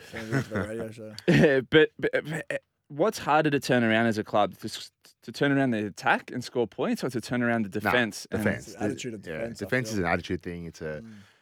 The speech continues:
Speaker 3: it's a cultural thing. Like, you look at, like, Melbourne Storm, and the teams have always been good defensively. It's not about, um, you know, something that you can switch on and off. It's about how do you build a culture where we, we enjoy our defense, we love it. Um, yeah, and, and it's about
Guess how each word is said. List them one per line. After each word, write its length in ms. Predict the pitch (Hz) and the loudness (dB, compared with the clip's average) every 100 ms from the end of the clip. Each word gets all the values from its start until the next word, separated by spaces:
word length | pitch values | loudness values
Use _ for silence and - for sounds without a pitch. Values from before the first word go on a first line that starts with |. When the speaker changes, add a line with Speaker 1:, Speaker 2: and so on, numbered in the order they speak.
| _ | _
Speaker 3:
it's 120 | - - | -10 -8
a 60 | |
cultural 420 | - 107 101 107 | -2 2 2 2
thing. 220 | 90 95 95 | 0 0 0
Like, 140 | 87 | 0
you 40 | |
look 100 | 104 | 0
at, 160 | 92 67 | 0 -2
like, 180 | 80 - | -6 -4
Melbourne 240 | 90 87 | -2 -2
Storm, 320 | 82 - 87 85 | -4 -4 -4 -4
and 60 | |
the 100 | 82 | -6
teams 220 | - 87 85 | -6 -6 -6
have 140 | 80 | -4
always 160 | 82 82 | -2 -4
been 100 | 78 | -6
good 120 | 80 | -8
defensively. 560 | - 85 80 73 78 82 | -8 -8 -8 -10 -10 -10
It's 220 | 87 - | -10 -6
not 100 | 98 | -2
about, 580 | 85 73 - 87 82 78 _ _ _ _ _ - | -4 -6 -6 -2 0 -2 _ _ _ _ _ -6
um, 360 | 80 76 73 - _ _ _ _ | -4 -2 -4 -10 _ _ _ _
you 80 | 90 | -6
know, 260 | 76 76 73 - | -4 -4 -8 -14
something 300 | - 92 90 | -6 -2 -2
that 80 | 69 | -4
you 60 | |
can 100 | 85 | -8
switch 260 | 78 - 87 | -10 -6 -4
on 100 | 82 | -4
and 100 | 80 | -2
off. 120 | 104 | -4
It's 100 | 85 | -6
about 240 | - 87 76 | -4 -2 -2
how 160 | 85 | -4
do 60 | 85 | -2
you 100 | 82 | -2
build 180 | 82 80 | -2 -4
a 40 | |
culture 360 | - 82 82 80 | -6 -6 -6 -6
where 160 | 80 | -4
we, 200 | 76 80 73 | -6 -8 -8
we 320 | 78 85 85 - | -6 -6 -8 -8
enjoy 360 | 90 85 95 | -6 2 4
our 100 | 98 | 6
defense, 380 | 87 - 87 85 | 4 -2 -4 -4
we 100 | 82 | -4
love 220 | 80 87 | -2 -2
it. 140 | 85 - _ _ _ _ _ | -2 -8 _ _ _ _ _
Um, 420 | 82 80 78 80 - _ _ _ _ | -8 -6 -6 -10 -14 _ _ _ _
yeah, 140 | 90 - | -4 -2
and, 120 | 90 | -2
and 380 | 113 107 135 117 | 0 2 0 -2
it's 260 | 98 110 - | -4 -4 -6
about 440 | 90 107 131 92 | -6 2 2 2